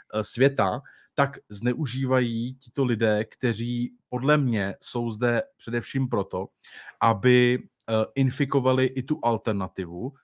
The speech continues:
To je z mýho pohledu určitý lidi, kteří jsou v dnešní době hodně sledovaný, i, i jeden, co tady byl zmiňovaný v chatu, tak to je prostě člověk, který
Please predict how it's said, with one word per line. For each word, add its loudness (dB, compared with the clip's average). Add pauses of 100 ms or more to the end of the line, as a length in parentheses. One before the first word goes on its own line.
(100)
To -2
je 6
z -2
mýho 4
pohledu 0 (280)
určitý -4
lidi, 0
kteří -2
jsou 0
v -4
dnešní -4
době -2
hodně -2
sledovaný, -2 (320)
i, 2 (640)
i -4
jeden, 0
co -10
tady -2
byl -2
zmiňovaný 2
v -4
chatu, -2 (300)
tak -2
to 2
je 6
prostě -2
člověk, 0
který 0